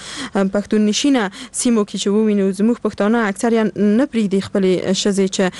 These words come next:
د شپږم صنفه لوړ درس، آه، ولولي. نو زما پیغام دا دی چې کله موږ غواړو چې، آه، په جامعه کې مطرح اوسو، کله چې موږ غواړو چې مخکښې ښځې ولیرو، نو د یو نه به ښه دا وي چې موږ خپل نجونو ته اجازه ورکړو چې خپل، م، زده کړو ته ادامه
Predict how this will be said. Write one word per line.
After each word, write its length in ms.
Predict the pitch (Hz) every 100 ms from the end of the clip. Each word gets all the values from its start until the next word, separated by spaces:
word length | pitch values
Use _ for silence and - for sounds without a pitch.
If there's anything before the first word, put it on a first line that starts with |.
| 294 262
د 60 | 214
شپږم 360 | - 196 214
صنفه 380 | 226 208 196 180
لوړ 320 | 165 214 202
درس، 320 | 185 180 - -
آه، 160 | 175
ولولي. 520 | 170 170 175 170 170 165 - -
نو 60 | 208
زما 240 | 240 302
پیغام 360 | 277 247 254 247
دا 120 | 240
دی 160 | 220
چې 140 | 208 247
کله 280 | - 269 254
موږ 180 | 262 240
غواړو 320 | 233 247 214
چې، 160 | 202 202 190 - - 190
آه، 200 | 196 190
په 140 | 214
جامعه 380 | 196 190 226 269
کې 120 | 240
مطرح 340 | 202 190 202
اوسو، 400 | 185 175 - 190
کله 220 | 190 220 220
چې 120 | 214
موږ 180 | 226 233
غواړو 300 | 226 226 220
چې 180 | 196 208 190 - 247
مخکښې 520 | 208 202 - 262 254 226
ښځې 240 | 302 277 233
ولیرو، 440 | 185 175 180 202 208 - -
نو 120 | 220
د 80 | 214
یو 140 | 277
نه 140 | 302 262
به 100 | 240
ښه 140 | 262
دا 160 | 240 247
وي 100 | 240
چې 100 | -
موږ 180 | 214 233
خپل 240 | - 233
نجونو 280 | 226 214 214
ته 100 | 202
اجازه 300 | 196 190 208 226
ورکړو 340 | 214 - 208 -
چې 60 |
خپل، 260 | 196 - 202 -
م، 600 | 190 190 180 180 180 175 180
زده 120 | 214
کړو 160 | 214 196
ته 100 | 185
ادامه 300 | 180 180